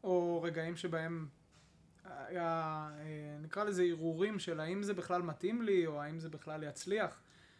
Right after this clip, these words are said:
כי אני בטוח שהמון נשים שמסתכלות עכשיו, ושומעות עכשיו, יותר נכון, את הפרק הזה, כבר עברו דיאטה או שתיים או מאתיים בחיים שלהן.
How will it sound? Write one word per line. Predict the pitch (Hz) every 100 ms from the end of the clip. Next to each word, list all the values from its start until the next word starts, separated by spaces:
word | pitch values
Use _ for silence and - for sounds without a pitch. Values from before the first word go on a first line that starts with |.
| -
כי | 165
אני | 170
בטוח | 170 226
שהמון | 226 180 196
נשים | 202 - 208
שמסתכלות | 196 170 - 170 190 185
עכשיו, | - 170 160
ושומעות | 156 - 160 180 240
עכשיו, | 196 - 151
יותר | 147 151
נכון, | 151 - 143
את | 139 143
הפרק | 139 - - - - 170 180
הזה, | 170 156 202 226 - - - _ _
כבר | - 156
עברו | 160 170 233 381
דיאטה | 208 180 175
או | 165 160
שתיים | - 165 170 175 160
או | 151
מאתיים | 147 143 156 151 151
בחיים | 143 147 147
שלהן. | 143 143 143